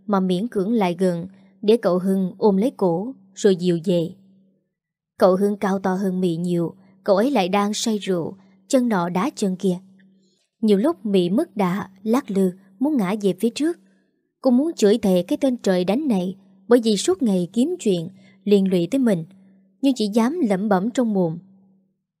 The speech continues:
Cậu Hưng được tựa đầu vào vai Mị mà hít lấy hít để mùi hương xả trên mái tóc.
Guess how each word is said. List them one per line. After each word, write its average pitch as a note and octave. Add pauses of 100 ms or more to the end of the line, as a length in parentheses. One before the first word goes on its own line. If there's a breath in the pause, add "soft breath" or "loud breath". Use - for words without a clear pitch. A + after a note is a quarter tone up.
(220)
Cậu G3
Hưng G#3
được F#3+
tựa F#3
đầu F3+
vào F#3
vai G#3
Mị F3+ (360)
mà G3+
hít C#4
lấy B3
hít F4+
để G3 (300 loud breath)
mùi G#3
hương C4+
xả G3
trên F#3+
mái F#3
tóc. D#4+